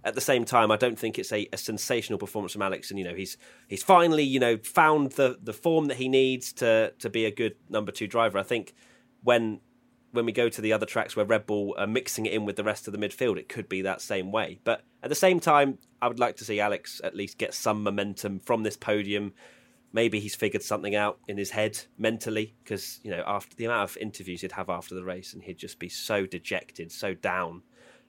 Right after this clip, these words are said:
Um, but, you know, I'd like to stay positive with Alex, but I don't see Red Bull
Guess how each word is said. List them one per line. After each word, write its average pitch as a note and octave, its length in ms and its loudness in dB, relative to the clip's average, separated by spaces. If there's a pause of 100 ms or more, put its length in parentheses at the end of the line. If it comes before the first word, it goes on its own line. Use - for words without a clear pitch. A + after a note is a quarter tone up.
(140)
Um, F#2 360 -4 (440)
but, F2+ 180 0 (140)
you A#2 100 -4
know, E2 100 -2
I'd B2 160 4
like D3 180 2
to A#2+ 100 -6 (200)
stay - 240 -2
positive G2+ 420 -4
with G#2 80 -2
Alex, G#2+ 220 0
but - 140 -6
I G2 80 -8
don't A#2 300 0
see G#2+ 340 -6
Red G2 240 -4
Bull F#2 320 -4